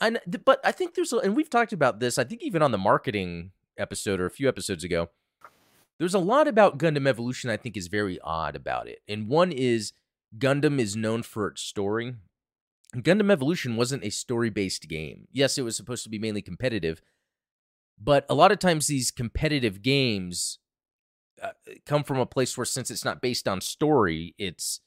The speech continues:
here's just, you know, how the game works. Whereas Gundam has this rich history of story. By injecting that into a game,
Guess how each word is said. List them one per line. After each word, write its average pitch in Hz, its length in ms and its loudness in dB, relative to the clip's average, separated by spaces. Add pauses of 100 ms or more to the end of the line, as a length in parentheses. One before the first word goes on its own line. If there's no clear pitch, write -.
(280)
here's 113 300 -8
just, - 520 -10 (920)
you 123 100 -10
know, 98 160 -6
how 113 220 0
the 87 340 -8
game 98 240 -2
works. 120 340 -2
Whereas 101 500 2 (840)
Gundam 139 320 4
has 117 180 -2
this 101 200 -8
rich 120 200 -6
history 117 360 -6
of 87 100 -10
story. 135 560 -6 (340)
By 107 120 -2
injecting 110 560 -2
that 104 220 2
into 123 400 -6
a 87 40 -2
game, 98 640 -4